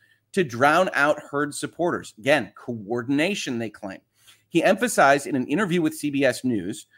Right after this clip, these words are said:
that the accounts his firm found to be amplifying anti-Heard messaging and harassing her supporters appeared to be operated by real people, not bots. So Christopher Bouzy here, apparently the head of this company called Bot Sentinel, uh, is looking at the activities of real people, not bots,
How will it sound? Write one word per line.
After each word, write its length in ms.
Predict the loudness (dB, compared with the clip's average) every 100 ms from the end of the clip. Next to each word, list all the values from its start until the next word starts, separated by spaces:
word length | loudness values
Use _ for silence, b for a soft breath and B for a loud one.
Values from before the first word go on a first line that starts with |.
| b b -6
that 120 | -2
the 120 | -2
accounts 400 | -2 0 0 2
his 160 | -4 -4
firm 260 | -2 -2 2
found 260 | 2 2
to 60 | 0
be 160 | -4
amplifying 580 | -4 -4 -2 0 0 0
anti-Heard 520 | -4 -2 -2 -2 -2
messaging 400 | -2 -2 -4 -4 -2
and 80 |
harassing 500 | -2 2 2 2 -4
her 120 | -6 -8
supporters 560 | -10 -6 -4 -2 -4
appeared 320 | -10 -8 -6 -4
to 80 |
be 100 | 2
operated 320 | 2 2 0 0
by 80 |
real 280 | 0 -2 -4
people, 520 | -4 -8 -4 -4 -4 _ _ _ 0
not 260 | 0 2
bots. 440 | 4 4 2 -8 -20 _ _
So 480 | 4 6 4 0 _ _ _
Christopher 340 | 0 0 0 0
Bouzy 300 | 0 0 -2
here, 200 | -4 -4
apparently 320 | -2 -4 -4
the 80 | -2
head 300 | 2 2 0
of 280 | -2 -4 -6
this 160 | -10
company 320 | -6 -6 -6
called 300 | -4 -4 -2
Bot 260 | 0 0 0
Sentinel, 580 | -6 -8 -6 -10 -10 b b b b 2
uh, 240 | 4 4 4
is 440 | 4 6 4 0
looking 400 | -2 -2 -2 -4
at 280 | -2 -2 -2
the 200 | -8 0
activities 760 | 0 0 -4 -6 -4 -4 -4 -6
of 200 | -8 -2
real 160 | -2 -2
people, 420 | -6 -8 -10 -8
not 280 | 0 0 2
bots, 500 | 2 0 -2 -12